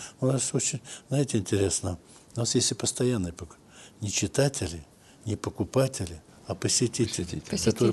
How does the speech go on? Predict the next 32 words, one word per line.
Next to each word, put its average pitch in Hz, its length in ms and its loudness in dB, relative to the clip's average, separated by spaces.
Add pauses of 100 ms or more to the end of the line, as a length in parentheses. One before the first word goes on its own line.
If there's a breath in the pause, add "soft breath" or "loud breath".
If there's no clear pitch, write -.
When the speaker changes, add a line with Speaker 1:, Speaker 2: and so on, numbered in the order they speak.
Speaker 1:
постоянно 180 400 4
присутствуют 165 640 2
в 147 40 -8
библиоглобусе, 147 720 4
они - 80 6
Speaker 3:
Ну 202 60 6
вот 226 60 6
Speaker 1:
там - 60 2
Speaker 3:
вы - 80 4
вообще 247 160 8
Speaker 1:
живут. 208 120 6
Speaker 3:
сказали 190 240 6
интересную 180 500 0
вещь, 160 80 0
что - 120 -4
посещаемость 196 760 2
не 202 80 6
падает, 196 540 4
а 160 100 2
именно 185 160 2
покупательская 190 680 -2
способность, 185 600 2
Speaker 1:
Да, 95 60 4
Speaker 3:
да, 240 160 2
падает. 160 280 -4
Speaker 1:
да, - 140 0
Speaker 3:
То - 60 -4
есть 156 180 -4
люди 202 120 2
Speaker 1:
да. 190 40 2
Speaker 3:
продолжают 190 460 4
ходить, 175 520 0